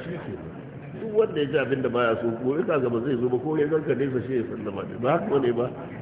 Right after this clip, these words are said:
To kuma ba yadda za a yi sai ka faɗi gaskiya. In ka bi da su za ka ɓata komanka. An fahimta? Ba ruwanka. Abin da kake faɗa shi ne ka faɗi gaskiya. Kana neman gyara ne ma kowa.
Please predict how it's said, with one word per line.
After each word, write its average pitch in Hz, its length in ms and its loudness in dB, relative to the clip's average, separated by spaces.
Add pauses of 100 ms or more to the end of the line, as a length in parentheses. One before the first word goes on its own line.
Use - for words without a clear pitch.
(160)
To 131 120 0
kuma 165 220 0
ba 165 260 6
yadda 160 400 4
za 139 180 4
a 127 60 0
yi 123 140 2
sai 131 140 -2
ka 131 140 0
faɗi 107 240 -4
gaskiya. 101 440 -2 (420)
In 143 220 0
ka 156 120 2
bi 147 120 2
da 131 180 2
su 139 180 0
za 147 140 4
ka - 120 -4
ɓata 120 380 -2
komanka. 127 600 4 (140)
An 175 160 6
fahimta? 175 500 6 (400)
Ba 160 200 4
ruwanka. 120 480 4 (340)
Abin 120 220 -2
da 131 80 2
kake 110 200 -4
faɗa 104 220 -2 (180)
shi 113 120 -6
ne 107 120 -4
ka 92 120 -6
faɗi 95 320 -4
gaskiya. 107 520 -2 (1500)
Kana 123 240 2
neman 117 320 0
gyara 120 320 6
ne 104 100 2
ma 98 140 -2 (140)
kowa. 117 520 -2